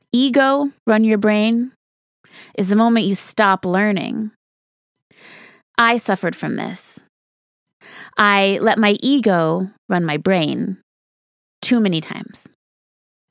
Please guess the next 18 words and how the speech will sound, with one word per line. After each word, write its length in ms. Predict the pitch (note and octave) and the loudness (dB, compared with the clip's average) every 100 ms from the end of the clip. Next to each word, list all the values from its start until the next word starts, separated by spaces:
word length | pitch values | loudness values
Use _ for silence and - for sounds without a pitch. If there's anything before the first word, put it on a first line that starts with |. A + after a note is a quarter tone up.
| - - - - - | -20 -20 -18 -14 -2
I 80 | G#3 | 2
don't 240 | A#3+ A#3+ _ _ _ | 2 0 _ _ _
want 540 | G3+ G#3 F3 - - - _ _ | 0 2 0 -4 -14 -18 _ _
that 200 | E3+ - | -6 -6
fate 500 | - F#3 D#3+ - - - _ | -2 -2 -2 -6 -20 -20 _
for 140 | - D#3 | -10 -6
you, 460 | D3+ D#3 G1+ D#3 - _ - | -2 -2 -2 -8 -18 _ -16
friend. 420 | - - - - _ _ - - - - | -14 -10 -12 -14 _ _ -20 -16 -12 0
I 140 | G#3 | 2
want 320 | G#3 G3+ - | 2 0 -2
you 460 | G3 G#3 A#3 F#3+ E3+ | 0 2 4 2 2
to 140 | - | 0
be 240 | E3 D#3+ D#3 | 0 -2 -2
prepared 840 | E3 - - A#3 A3 F3 C#3 - - | -8 -10 0 2 4 2 0 -6 -6
and 360 | E3 D#3 D#3+ E3 - | -4 -4 -6 -12 -12
ready 600 | F3 F#3 G3 E3+ - - _ _ | -2 2 2 0 -4 -10 _ _
for 360 | - E3+ D3+ D3+ | -8 -6 -4 -4
leadership 640 | D#3+ A3 A3 - D4 - | -2 0 0 0 -2 -4